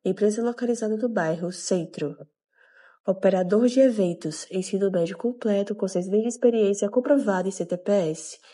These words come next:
Empresa localizada no bairro Centro. Vendedor, ensino médio completo sem experiência. Empresa localizada no bairro Coroa do Meio. Atendente de vendas, ensino médio completo sem experiência.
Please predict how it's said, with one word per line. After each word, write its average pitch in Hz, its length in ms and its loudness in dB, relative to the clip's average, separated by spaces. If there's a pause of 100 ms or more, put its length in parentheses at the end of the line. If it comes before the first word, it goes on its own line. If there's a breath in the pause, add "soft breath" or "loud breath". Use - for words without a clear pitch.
(240 loud breath)
Empresa 196 320 0
localizada 233 520 2
no 254 120 0
bairro 175 380 -2
Centro. 170 640 -4 (400 soft breath)
Vendedor, 214 800 0 (260)
ensino 202 380 -2
médio 185 280 0
completo 226 580 4
sem 254 180 0
experiência. 262 800 0 (120)
Empresa 214 400 0
localizada 247 500 2
no 254 140 0
bairro 185 380 -4
Coroa 196 460 2
do 175 120 -4
Meio. 175 400 0 (720 loud breath)
Atendente 190 560 0
de 269 120 2
vendas, 180 420 2 (180)
ensino 196 380 -2
médio 185 260 0
completo 214 600 0
sem 247 200 -2
experiência. 269 760 0